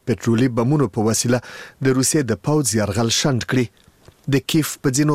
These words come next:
برخو او په هغو سیمو کې چې مهم وزارتونه او دولتي ودانۍ پکې دي، پرون مازدیګر او شپه ډزې اورېدل کېدې. په خارکیف او میلیتوپول ښارونو کې هم نښتې او جګړې وشوې.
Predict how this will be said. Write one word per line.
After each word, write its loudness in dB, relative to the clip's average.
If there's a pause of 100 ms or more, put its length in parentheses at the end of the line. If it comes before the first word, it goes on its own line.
برخو 0 (360)
او 2 (100)
په 2
هغو 2
سیمو 0
کې 0
چې 0
مهم 2
وزارتونه 0
او 0
دولتي 0
ودانۍ 0
پکې 0
دي، 2 (420)
پرون 2
مازدیګر 0
او 0
شپه -2 (260)
ډزې 0
اورېدل 0
کېدې. 0 (420)
په -2
خارکیف 0 (300)
او 4 (140)
میلیتوپول 0
ښارونو -2
کې -2
هم -2 (300)
نښتې 0 (100)
او 0 (120)
جګړې 2
وشوې. 0